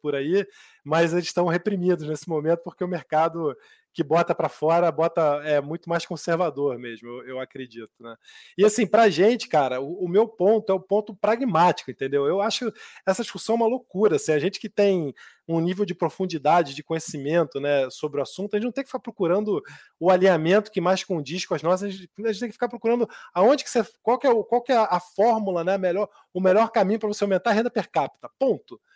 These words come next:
É isso que tem que ser feito. E aí, tem muitas críticas ao liberalismo, é, puro e simples, que nem as pessoas compram por aí. Tem muitas críticas também ao intervencionismo pesado, né, que nem foi, foram os primeiros governos do P T, mas a realidade é que, de tudo que você lê da literatura hoje, né, sobre economia,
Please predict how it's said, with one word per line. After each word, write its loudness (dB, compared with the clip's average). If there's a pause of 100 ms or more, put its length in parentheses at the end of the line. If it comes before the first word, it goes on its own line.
(120)
É 2
isso 0
que -8
tem 0
que -8
ser -6
feito. -2
E -2
aí, 0 (300)
tem 0
muitas -2
críticas 0
ao 4
liberalismo, 0 (400)
é, 6
puro -2
e -6
simples, -6
que -6
nem 2
as 0
pessoas -8
compram -6
por -6
aí. -2 (260)
Tem 4
muitas 2
críticas -4
também 0
ao 2
intervencionismo -6
pesado, 2
né, -6
que -16
nem -6
foi, -4 (400)
foram -2
os -4
primeiros -2
governos -2
do -8
P -2
T, 0
mas 0
a 2
realidade 2
é -6
que, -4 (260)
de -8
tudo -6
que -8
você 2
lê 4
da 2
literatura 0
hoje, 2
né, 0
sobre -8
economia, -2